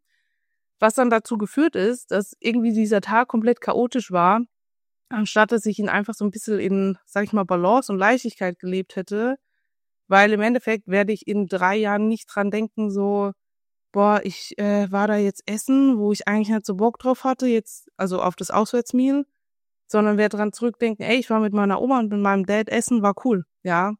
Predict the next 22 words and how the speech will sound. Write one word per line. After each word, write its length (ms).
Das 200
sind 100
auch 160
so 120
Dinge, 340
wo 120
ich 120
mich 160
einfach 220
so 120
ein 80
bisschen 520
so 320
spontane 800
Entscheidungen, 880
die 140
vielleicht 440
nicht 280
in 80
meiner 280
Kontrolle 600
liegen. 500